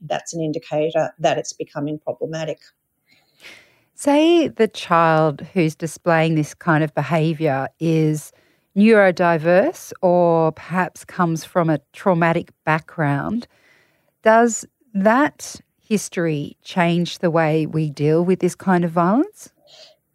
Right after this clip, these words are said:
Speaker 1: Absolutely. And I think as a social worker and family therapist,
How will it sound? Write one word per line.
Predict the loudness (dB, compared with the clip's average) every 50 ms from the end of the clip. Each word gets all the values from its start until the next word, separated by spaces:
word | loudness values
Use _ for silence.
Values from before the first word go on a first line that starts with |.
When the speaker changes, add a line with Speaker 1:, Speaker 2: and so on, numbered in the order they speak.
| _ 0
Speaker 1:
Absolutely. | 0 0 0 -2 -4 -2 0 2 4 4 2 4 4 2 4 4
And | 4 2 2
I | 0
think | 2 0 0 0 2 2
as | 2 2 4 4
a | 2 2 2 0
social | 0 2 0 0 2 0 0 0
worker | 0 0 2 0 -2
and | -2 -2 -4
family | -4 -2 -2 -2 -2 -4 -4 -4
therapist, | -2 0 2 2 0 0 0 -4 -4 -4 -10 -16 -14